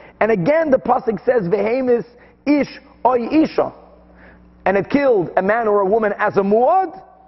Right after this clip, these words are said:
So not only Hasher Yisakel, but the Gamba all of Yumas. And then in Pasuk Lamed, the Torah says that here is the only case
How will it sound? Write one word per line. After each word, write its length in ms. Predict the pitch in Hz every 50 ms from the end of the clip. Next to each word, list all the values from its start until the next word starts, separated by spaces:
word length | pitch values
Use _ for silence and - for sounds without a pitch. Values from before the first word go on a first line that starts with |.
| _ _ _ _ -
So 80 | 160 147
not 260 | 151 175 214 254 240
only 380 | 202 - 233 262 269 247 220
Hasher 400 | 165 147 139 139 - - 208 233
Yisakel, 800 | 247 254 262 - - 294 330 349 - - 285 269 254 254 254 247
but 160 | 214 254 220 226
the 60 | 240
Gamba 300 | 214 269 269 277 262 254
all 200 | 214 247 247 254
of 80 | 226
Yumas. 500 | 165 165 190 185 175 170 165 165 165 147 - - - - - _ - _ - -
And 100 | - 170
then 80 | 190 196
in 80 | 214 -
Pasuk 360 | - 214 240 - 247 214 -
Lamed, 460 | 214 285 330 349 330 294 269 254 202
the 60 | 240
Torah 300 | 233 - 240 262 247 247 - -
says 240 | 277 285 269 254 175
that 180 | 190 170 -
here 460 | - 285 330 330 285 269 247 233 - - - - - - -
is 100 | 185 143
the 100 | 208 -
only 280 | 220 269 269 262 247
case 400 | - 262 302 302 269 247 240 214